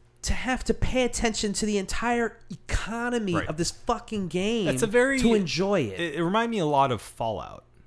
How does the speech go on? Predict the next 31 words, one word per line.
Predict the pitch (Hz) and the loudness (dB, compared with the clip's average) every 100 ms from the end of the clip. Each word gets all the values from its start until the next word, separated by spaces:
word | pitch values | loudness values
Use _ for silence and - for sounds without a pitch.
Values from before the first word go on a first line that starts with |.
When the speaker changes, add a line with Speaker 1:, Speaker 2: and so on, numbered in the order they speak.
| - | -10
Speaker 1:
Yeah. | 143 165 104 85 - | 0 0 0 -4 -10
Speaker 2:
So | - 147 | -2 0
in | |
Fallout | 135 190 185 180 - | 2 2 4 2 -2
Three, | - 151 156 151 | -6 -4 -2 -2
there's, | 127 120 117 104 - - - 113 | -2 -2 -2 -4 -8 -10 -12 -10
uh, | 117 110 104 | -6 -6 -6
a | 98 | -6
town | - 127 123 | -2 -2 -2
that | 110 | -6
you | |
can | 120 139 | -6 -4
actually | 143 - 135 117 98 - | -4 -4 -4 -4 -6 -2
completely | 143 135 - 214 220 185 147 | -2 0 -4 -2 -2 0 -2
destroy. | 123 - 113 92 - - - - | -2 -6 -8 -8 -10 -18 -20 -10
Speaker 1:
Yeah. | 123 110 90 - - | -8 -6 -10 -18 -8
Speaker 2:
And | 123 127 | -4 -2
if | 135 - | -4 -6
you | 151 | -6
do | 196 180 | -4 0
that, | 147 151 160 - _ _ - | 2 0 -2 -8 _ _ -20
if | - | -14
you | 135 | -8
decide | 131 - 160 170 | -6 -2 0 0
to | 147 | -2
destroy | 131 - 135 120 | -6 -6 -2 -2
it, | 113 104 - - | -2 -6 -8 -4
it's | 156 - | -4 2
not | 214 143 | 0 2
there | 147 190 | 2 2
anymore. | 160 104 87 - | 0 -2 -6 -10